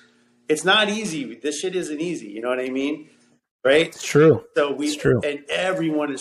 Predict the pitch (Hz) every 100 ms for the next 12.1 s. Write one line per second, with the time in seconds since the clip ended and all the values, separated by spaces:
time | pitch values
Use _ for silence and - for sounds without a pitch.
0 | - - 165 156 147 131 123 135 139 123
1 | 139 151 123 - - _ _ _ - 156
2 | 139 131 123 - - - - 170 196 151
3 | 123 - - 151 147 131 131 160 226 196
4 | 165 120 151 170 - 135 117 113 107 107
5 | 110 143 127 131 147 156 - - 110 101
6 | - - - - 123 143 - - _ _
7 | _ _ - - 143 180 160 196 220 185
8 | 151 - 170 - - 156 196 - 131 110
9 | 101 _ _ _ _ _ _ _ _ _
10 | - 143 131 156 185 151 127 117 - 151
11 | - - 156 - 156 165 156 147 135 127